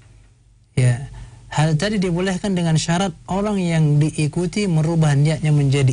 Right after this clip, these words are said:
imam dan yang mengikuti ber-, mengikutinya berniat menjadi sebagai makmum.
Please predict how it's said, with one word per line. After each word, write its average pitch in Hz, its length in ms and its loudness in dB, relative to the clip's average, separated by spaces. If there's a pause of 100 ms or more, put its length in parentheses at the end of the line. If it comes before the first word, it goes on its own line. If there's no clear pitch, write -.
imam 143 400 2 (880)
dan 151 240 2
yang 139 240 2
mengikuti 143 480 0
ber-, 127 320 -2
mengikutinya 143 560 2
berniat 135 400 0
menjadi 131 480 2 (320)
sebagai 131 520 0
makmum. 135 520 0